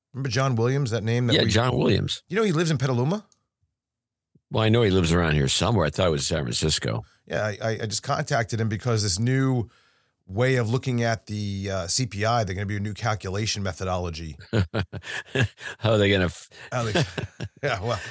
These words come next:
Speaker 1: look at
Speaker 2: Yeah,
Speaker 1: the timing.
Speaker 2: I'll
Speaker 1: How
Speaker 2: bet.
Speaker 1: unusual, right?
Speaker 2: Yeah. What are we gonna do here to make it look like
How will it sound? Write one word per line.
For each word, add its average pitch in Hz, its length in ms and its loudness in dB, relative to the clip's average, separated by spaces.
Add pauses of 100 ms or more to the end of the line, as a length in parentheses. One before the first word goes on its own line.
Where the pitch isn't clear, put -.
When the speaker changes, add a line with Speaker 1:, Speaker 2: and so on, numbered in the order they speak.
(340)
Speaker 1:
look 214 200 0
at - 80 2
Speaker 2:
Yeah, 95 60 6
Speaker 1:
the - 60 4
timing. 220 420 2
Speaker 2:
I'll - 80 4
Speaker 1:
How 175 100 6
Speaker 2:
bet. - 80 6
Speaker 1:
unusual, 143 760 2 (400)
right? 131 300 0
Speaker 2:
Yeah. 82 120 2 (580)
What 117 120 4
are 120 40 6
we 120 120 6
gonna 113 180 4
do 113 220 4
here 98 260 6
to 95 80 4
make 90 200 4
it 90 80 4
look 87 300 2
like 85 260 0